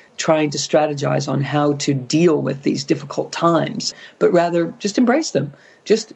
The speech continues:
assume that this is in your favor and that it's here for you. And by doing so, your translation of the energies happens very differently. And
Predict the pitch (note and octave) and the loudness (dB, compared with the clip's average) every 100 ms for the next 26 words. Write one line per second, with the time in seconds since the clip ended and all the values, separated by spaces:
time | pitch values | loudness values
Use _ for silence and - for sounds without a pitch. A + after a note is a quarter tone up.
0 | - - - A3+ F#3+ C#3 D#3 E3+ D#3 D3 | -6 -2 2 2 2 0 0 0 0 2
1 | E3+ D3+ C#3+ F3+ A3+ - D#3+ D#3+ D#3 D3 | 2 2 2 2 2 -2 -2 2 4 4
2 | D3 - - - - - - G#3 - - | 2 0 -8 -12 -20 -18 0 2 2 4
3 | G#3 G#3+ C#3 - - - _ E3 D#3+ E3+ | 4 4 -2 -6 -14 -20 _ 0 0 0
4 | D#3 D3+ D#3 B3+ G3+ D3+ D3 C3 C3 - | 0 2 2 2 2 0 0 0 0 -4
5 | - - _ - E3 D3 - F3+ F3 D3+ | -10 -20 _ 0 0 0 -2 2 2 2
6 | D#3 F3+ G#3 - C#3 C#3+ C#3 - - D#3+ | 2 2 0 -2 -2 -2 -6 -8 0 2
7 | D3+ C#3 - _ _ - E3 D#3 D#3 - | 0 -4 -12 _ _ 0 2 2 0 2
8 | E3 D#3 C#3 D3 D3 - - D3+ D#3+ D#3 | 2 2 2 0 0 -4 -4 -2 0 0
9 | D3+ D3 D3+ D3 D3 D#3 C#3 C#3+ - - | 0 2 2 2 -2 0 0 -2 -6 -20
10 | _ - E3 D#3 D3+ D3+ | _ -2 0 2 0 -4